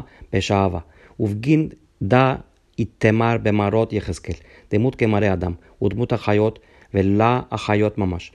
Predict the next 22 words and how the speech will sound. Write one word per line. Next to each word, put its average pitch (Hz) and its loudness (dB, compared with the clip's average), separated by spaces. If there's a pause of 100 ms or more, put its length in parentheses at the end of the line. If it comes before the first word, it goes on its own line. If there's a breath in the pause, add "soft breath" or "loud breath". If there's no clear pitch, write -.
(320 loud breath)
ולמען 110 0 (120)
דחל 110 0 (400)
יומוי 110 0
לה 110 2
חזה 107 0 (140)
מלכה, 90 -2 (400 loud breath)
ואהבה 98 4
בן 117 -2
כפר, 104 0 (320 soft breath)
ושאיל 107 0
בגינה, 107 0 (360 loud breath)
ורשימין 110 0
לה 107 0 (100)
על 110 0
טבלה, 98 -2 (260)
או 120 2
על 110 0 (200)
נייר 104 -2 (280)
דיוקנה. 98 -4 (1600 loud breath)
ואית 156 -2
נקודה 131 0
דכל 120 -2